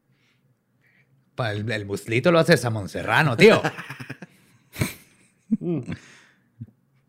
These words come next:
Speaker 2: Ay, güey, está bien caliente mi chava. Bueno, <laughs> este, el vato, eh, también en el, en el, como cuando se está presentando ante las autoridades, dice que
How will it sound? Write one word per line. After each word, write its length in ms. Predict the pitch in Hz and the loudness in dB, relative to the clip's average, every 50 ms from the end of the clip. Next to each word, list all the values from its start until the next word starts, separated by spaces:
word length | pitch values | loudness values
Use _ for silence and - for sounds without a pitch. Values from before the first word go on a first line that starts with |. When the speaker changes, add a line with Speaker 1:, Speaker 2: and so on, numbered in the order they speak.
| _ _ _ _ | _ _ _ _
Speaker 2:
Ay, 160 | - - 151 151 | -2 2 4 6
güey, 80 | 147 143 | 6 6
está 100 | - 127 | 6 4
bien 80 | 131 | 2
caliente 300 | - 139 139 135 127 139 | 2 4 2 2 2 2
mi 60 | 131 | 0
chava. 200 | 113 - 113 101 - - _ _ _ _ _ _ _ _ | 0 -2 -6 -8 -10 -16 _ _ _ _ _ _ _ _
Bueno, 220 | _ - 160 180 - - - - - - 220 - - | _ 4 4 4 4 0 -10 -12 -2 2 4 4 2
<laughs> 440 | - - - - 277 285 294 269 - | 2 -8 -4 -2 0 2 2 4 6
este, 720 | 156 170 - - - 185 - - - 202 160 139 - - - - - _ _ - | 6 6 6 6 6 6 6 8 6 6 4 4 0 -6 -14 -18 -20 _ _ 4
el 120 | 156 165 | 4 6
vato, 680 | 160 175 170 202 202 202 196 196 190 180 165 156 160 | 6 6 4 6 8 8 8 8 8 8 6 6 8
eh, 200 | 156 156 151 147 | 8 8 8 8
también 300 | 143 - 151 151 156 170 | 6 4 4 6 6 6
en 80 | 185 185 | 6 4
el, 100 | 175 - - | 2 2 2
en 160 | 151 151 143 | 0 0 0
el, 120 | 135 131 - | -2 -4 -6
como 380 | - 135 135 127 120 120 120 - - - | -6 -6 -6 -6 -6 -8 -10 -12 -12 -10
cuando 140 | 127 123 | -10 -10
se 60 | 120 - | -8 -4
está 160 | - 131 131 | -4 -4 -2
presentando 440 | 170 165 180 160 147 147 143 151 160 | -2 -2 -2 0 0 2 2 2 2
ante 140 | 160 160 165 | 0 0 -2
las 120 | 160 147 | -2 -2
autoridades, 440 | 147 139 - 131 135 151 160 170 139 | -2 -4 0 2 4 4 4 4 4
dice 300 | 147 151 143 - 160 156 | 0 0 0 0 -4 -2
que 380 | - 156 143 135 120 - - | 0 2 2 2 0 -2 -6